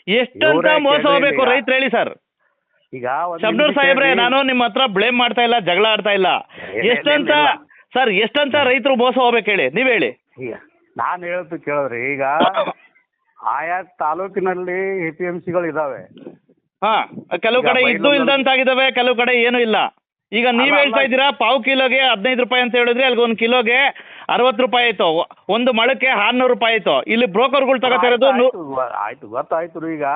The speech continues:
Speaker 2: ನಮ್ಗೇನು
Speaker 1: ಹಾ.
Speaker 2: ಮಾರ್ಕೆಟ್ ಯಾರ್ಡ್‌ನಲ್ಲಿ ಈಗ ಹೇಳಿದ್ನಲ್ಲ, ಬೈಲೊಂಗಲ್ಲೂನು ತರಕಾರಿ ಮಾರ್ಕೆಟ್ ಇದೆ,
Speaker 1: ಹಾ.
Speaker 2: ಬೆಳಗಾವದಲ್ಲಿನೂ ತರಕಾರಿ ಮಾರ್ಕೆಟ್ ಇದೆ.
Speaker 1: ಹಾ.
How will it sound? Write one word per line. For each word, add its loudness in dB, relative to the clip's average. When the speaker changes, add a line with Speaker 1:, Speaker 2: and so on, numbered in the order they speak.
Speaker 2:
ನಮ್ಗೇನು -2
Speaker 1:
ಹಾ. -10
Speaker 2:
ಮಾರ್ಕೆಟ್ 0
ಯಾರ್ಡ್‌ನಲ್ಲಿ -4
ಈಗ -4
ಹೇಳಿದ್ನಲ್ಲ, -8
ಬೈಲೊಂಗಲ್ಲೂನು -6
ತರಕಾರಿ -8
ಮಾರ್ಕೆಟ್ -8
ಇದೆ, -8
Speaker 1:
ಹಾ. -2
Speaker 2:
ಬೆಳಗಾವದಲ್ಲಿನೂ -6
ತರಕಾರಿ -6
ಮಾರ್ಕೆಟ್ -10
ಇದೆ. -2
Speaker 1:
ಹಾ. -4